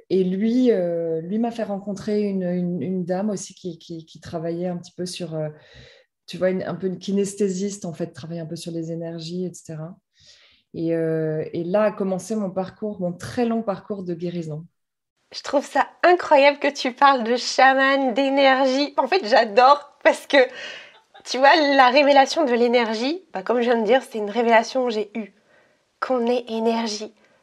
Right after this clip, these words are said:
Speaker 2: que tout est énergie. Et j'étais comme toi avant, j'avais pas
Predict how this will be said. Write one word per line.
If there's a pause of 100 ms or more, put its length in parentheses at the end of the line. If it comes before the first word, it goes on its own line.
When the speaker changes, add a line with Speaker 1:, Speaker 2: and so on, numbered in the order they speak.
(140)
Speaker 2:
que
tout (140)
est
énergie. (760)
Et
j'étais
comme
toi
avant,
j'avais
pas